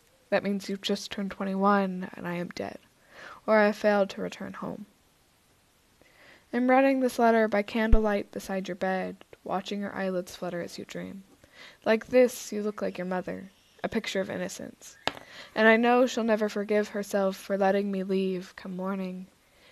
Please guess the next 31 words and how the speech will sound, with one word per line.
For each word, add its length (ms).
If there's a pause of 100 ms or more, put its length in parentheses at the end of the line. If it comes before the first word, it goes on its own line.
(140)
have 200
I 80
failed 340
to 160
return. 420 (3250)
You 100
need 200
to 60
know 300
that 200
this 180
is 120
not 320
your 120
responsibility, 1040 (580)
that 260 (180)
it's 180
not 340
your 80
responsibility 880
to 120
look 220
after 300
her. 140 (720)
You 100
need 160
to 60
go 160
have 200
an 80
adventure. 540